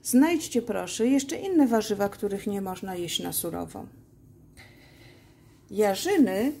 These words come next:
e, są to rośliny okopowe wyrastające w trakcie, e, jednego okresu wegetatywnego,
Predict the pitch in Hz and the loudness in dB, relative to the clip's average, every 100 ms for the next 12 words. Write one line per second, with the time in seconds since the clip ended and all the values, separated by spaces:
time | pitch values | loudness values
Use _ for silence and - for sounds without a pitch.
0 | - - 202 202 208 202 - 247 240 240 | -16 -10 -4 -2 -2 -2 0 2 2 0
1 | 214 - - 262 254 - 214 - 202 202 | -2 -4 2 4 4 2 -4 -2 0 0
2 | 196 196 196 202 202 196 208 202 226 226 | 0 2 0 0 -2 -2 -4 -2 -2 -2
3 | 220 - 202 202 202 - 202 202 196 - | -4 -4 -4 -4 -6 -8 -2 -2 -2 -8
4 | - - - - 185 185 185 202 196 208 | -20 -20 -20 -10 -4 -4 2 0 2 -4
5 | 208 202 196 196 190 185 190 190 185 185 | 0 -2 0 -4 -4 -2 -2 0 -2 -2
6 | 180 185 185 180 165 175 180 190 | -6 -8 -8 -6 -6 -6 -4 -4